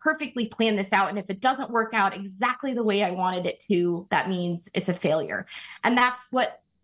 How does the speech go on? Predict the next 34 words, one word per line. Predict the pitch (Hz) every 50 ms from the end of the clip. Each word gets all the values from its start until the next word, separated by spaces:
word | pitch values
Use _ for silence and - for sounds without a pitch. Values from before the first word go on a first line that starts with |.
| _ _ -
actually | 220 226 226 - - 269 226
brings | - 208 190 208 202
us | 202 190 190 -
to | - - 208
assimilation, | 190 - - 202 175 165 165 214 311 370 - - - 202 196 196
which | 185 196 196 -
is | 196 190 -
the | 202 196 -
final | - 254 294 359 370 359 294 233 180 180 180 180 - -
of | - 180 190 185 -
the | - 202
six | 196 - 202 185 - -
stages. | - - 175 180 175 - 160 156 151 156 - - - - - -
And | - 208 240
that's | 254 254 285 302 - - 240
where | 254 240
we | 226 190 190 190
can | 190 208 208 175 185
look | 190 208 214 294 302 - - - _ _
out | 196 190 185 185 190 202 - - 226 - -
and | 214 202 175 175 180 180 180 175 - _
up | 226 247 - -
from | - 311 285
the | 277 269
rubble, | 220 208 170 - 170 170 165 175 - - - - - - -
and | 220 220
we | 220 226
see | 214 - - - 202
we've | 190 190 185 180 -
grown | - 170 156 156 202
stronger, | - - - - 294 294 311 311 302 302 294 285
we're | 262 214 208 196
more | 185 180 175 170 160
resilient, | 160 165 147 175 - - 247 247 247 269 247 254 254 240 220 226 -